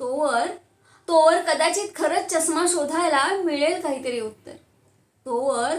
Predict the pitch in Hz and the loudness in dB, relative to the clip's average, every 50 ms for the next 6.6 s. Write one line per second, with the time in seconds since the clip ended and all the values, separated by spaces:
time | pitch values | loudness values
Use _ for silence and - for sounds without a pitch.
0 | - - - 247 277 320 311 - 302 262 254 - 277 269 320 330 330 339 247 240 | -6 -6 -4 -2 -2 -2 -2 -4 -4 -4 -4 -4 -2 -2 -2 -2 -2 -2 -2 -2
1 | 277 302 349 349 302 269 285 349 381 359 339 285 269 285 330 427 427 - 427 392 | -2 0 0 2 4 4 4 2 0 -2 -2 -2 0 0 0 0 -2 -2 -2 -4
2 | 339 330 349 330 330 311 302 - - - 320 277 254 254 277 330 392 - - _ | -2 -2 -4 -4 -4 -4 -6 -10 -8 -4 -4 -4 -2 -2 -4 -6 -6 -8 -12 _
3 | _ _ _ _ - - - 285 294 285 294 349 381 415 427 466 453 403 392 381 | _ _ _ _ -6 0 2 2 4 4 4 4 4 4 2 2 0 0 2 4
4 | 381 381 381 359 349 320 311 294 285 269 262 269 277 285 - _ _ _ _ _ | 4 4 4 4 2 2 2 -2 -4 -4 -6 -10 -12 -14 -16 _ _ _ _ _
5 | _ _ _ _ _ - - - 240 240 240 233 294 349 330 339 311 285 269 311 | _ _ _ _ _ -8 -2 -2 0 0 0 2 4 4 4 2 0 0 0 0
6 | 330 294 285 285 294 330 311 262 262 320 427 - | 2 2 2 2 2 0 -2 -2 -2 -2 -4 -4